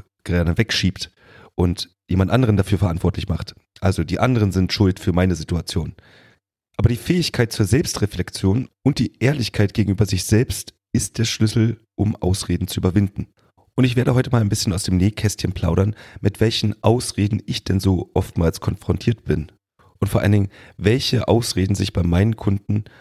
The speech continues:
in die Luft aufgelöst haben. Und damit lass uns mal direkt reinstarten in das große Thema der Ausreden, warum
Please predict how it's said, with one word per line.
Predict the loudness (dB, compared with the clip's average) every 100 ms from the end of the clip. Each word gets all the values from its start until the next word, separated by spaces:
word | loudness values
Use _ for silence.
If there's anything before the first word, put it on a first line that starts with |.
| -20 -6
in | -4
die | 0
Luft | -2 -2
aufgelöst | -6 -4 -4 -2
haben. | -4 -4 -10 _ _ _ _ _ _
Und | -2 0
damit | 0 -4 -2
lass | 0 2
uns | 0 0
mal | 0
direkt | 2 0 -2 -2
reinstarten | 0 0 0 -2 -2 -2 -2 -4 -4 -2
in | 0 0 -2 -4
das | -6 -2
große | 2 2 2 0
Thema | 0 2
der | 2 4
Ausreden, | 2 2 -2 0 0 -4 -8 -20 _
warum | 0 2 2 0